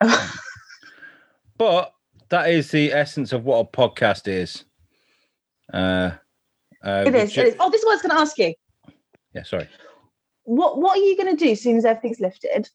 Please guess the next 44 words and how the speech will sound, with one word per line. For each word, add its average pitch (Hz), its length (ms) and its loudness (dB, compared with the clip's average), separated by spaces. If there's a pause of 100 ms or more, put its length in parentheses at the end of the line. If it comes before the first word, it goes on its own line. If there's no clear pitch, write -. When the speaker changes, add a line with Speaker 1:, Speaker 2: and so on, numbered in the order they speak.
Speaker 1:
What 277 200 2
is 277 60 0
your 226 180 2
plan? 165 260 0
'Cause 247 140 0
we 302 80 2
always 370 300 2
talk 262 160 2
about 277 180 0
this. 196 140 -8
We - 20 4
always 247 140 2
say, 247 60 0
"Oh, 277 120 4
we're 285 120 2
gonna 254 200 2
go 254 100 2
and 240 80 0
do 240 120 2
this, 202 240 0
we're 214 160 2
gonna 220 200 -2
do 202 120 2
that." 180 180 4
What, 277 200 2 (100)
what 285 200 0
is 254 160 -2
your 262 360 0
first 233 300 -2
thing 190 260 -4
you're 190 180 2
gonna 175 300 0
do? 131 340 0 (720)
Are 214 80 2
you 220 80 2
gonna 226 160 2
go 214 100 4
on, 208 60 4
like, 196 140 -2
a 196 60 -6
family 240 640 2
long 220 180 0
weekend 208 360 -2
away? 226 840 2